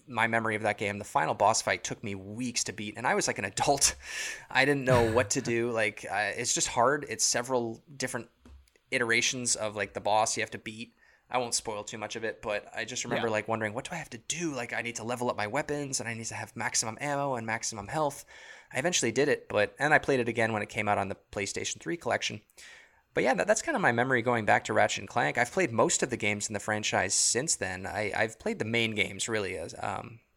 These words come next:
Speaker 1: th-, there's a lot of spin-offs in this franchise as well.
Speaker 2: Yeah, I, uh, one, one other name that I just remembered was, uh, Full Frontal Assault, too. That was one of
Speaker 1: Yes.
Speaker 2: my, that was one of my favorite titles. Uh, yeah, I, I never got too into Ratchet and Clank.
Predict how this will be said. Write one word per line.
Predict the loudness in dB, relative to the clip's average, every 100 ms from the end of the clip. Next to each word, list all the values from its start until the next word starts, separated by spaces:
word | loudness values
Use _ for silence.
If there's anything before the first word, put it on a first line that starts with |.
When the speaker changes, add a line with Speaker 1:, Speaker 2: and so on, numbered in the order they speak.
| _
Speaker 1:
th-, | 0
there's | 4
a | 6
lot | 6 6
of |
spin-offs | 4 2 4 2 0
in | -4
this | -6
franchise | -4 -6 -4 -4 -4
as | -6
well. | -6 -8 -12 _ _ _ _
Speaker 2:
Yeah, | 6 10
I, | 10 12
uh, | 12 10 8 6
one, | 6 6
one | 4
other | 4 2
name | 2 2 0
that | 0
I | -2
just | -4 -2
remembered | -2 0 -4 -4
was, | -4
uh, | -4
Full | 0 0
Frontal | 2 0 0 -4
Assault, | -2 -2 -2 -4 -10
too. | -4 -2
That | 0 -2
was | -2
one | 0
of | 6
Speaker 1:
Yes. | 6 6
Speaker 2:
my, |
that | 6 6
was | 8
one | 6 6
of | 4
my | 0
favorite | 0 2 0 -2
titles. | -2 -2 -2 -6 -8 -12 -16 -4 4
Uh, | 4 6
yeah, | 6 8
I, | 8 6 6 2
I | 4
never | 6 6
got | 8 8 8 2
too | -6 0 2 4
into | 2 0 4
Ratchet | 4 4 2
and | -6
Clank. | -2 -2 -2